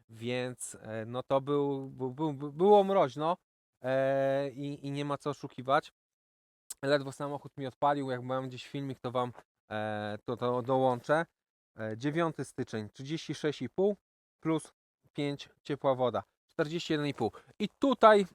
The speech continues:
od, e, dziewiątego już troszkę, troszkę, troszkę puszczał ten mróz, więc, e, pojawiło się takie światełko w tunelu. W takiej temperaturze, jak mamy dziś, czyli minus pięć w dzień,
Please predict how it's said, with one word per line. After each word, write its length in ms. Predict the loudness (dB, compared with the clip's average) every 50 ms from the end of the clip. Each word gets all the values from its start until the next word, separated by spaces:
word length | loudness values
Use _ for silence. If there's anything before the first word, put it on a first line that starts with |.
| _ 0 2
od, 240 | 2 2 2 0
e, 220 | 0 0 0 0 0
dziewiątego 640 | 0 -2 -2 -2 -2 0 2 4 4 6 6 4
już 360 | 4 4 4 4 4 4 0
troszkę, 500 | -4 _ 4 6 8 8 6 4 -2 -6
troszkę, 520 | -4 _ 4 6 6 6 6 4 2 0 2
troszkę 400 | 6 8 8 8 8 4 0 -2
puszczał 400 | 0 -2 -2 0 4 4 4 4
ten 160 | 2 0 -2
mróz, 300 | 0 0 0 0 -2 -4
więc, 380 | -6 -6 -6 -6 -8 -10 -6 0
e, 540 | 2 4 6 6 6 6 6 6 4 2 -2 _ _ _ _ _ _ _ _ _ _ _ 2
pojawiło 640 | 6 6 6 6 4 4 2 2 4 4 4 2
się 100 | 0 -2
takie 200 | -6 -6 -6 -8
światełko 540 | -10 -4 -4 -2 0 0 0 0 0 -2 -4
w 80 | -4 _
tunelu. 480 | -4 2 4 6 6 6 6 4 0 -2 _ _ _ _ _ -20 -16 -16
W 580 | -16 -16 -16 _ _ _ _ _ _ _ _ -4
takiej 240 | -4 -4 -4 -6
temperaturze, 480 | -8 -6 -6 -4 -6 -6 -6 -6 -8 -8
jak 80 | -6 -6
mamy 240 | -8 -8 -8 -8
dziś, 240 | -8 -8 -8 -8 -8
czyli 200 | _ -10 -10 -8
minus 260 | -8 -8 -8 -10 -12 _ _ -10
pięć 280 | -8 -8 -8 -10 -12 -14
w 100 | -16 -10
dzień, 360 | -8 -6 -6 -6 -6 -10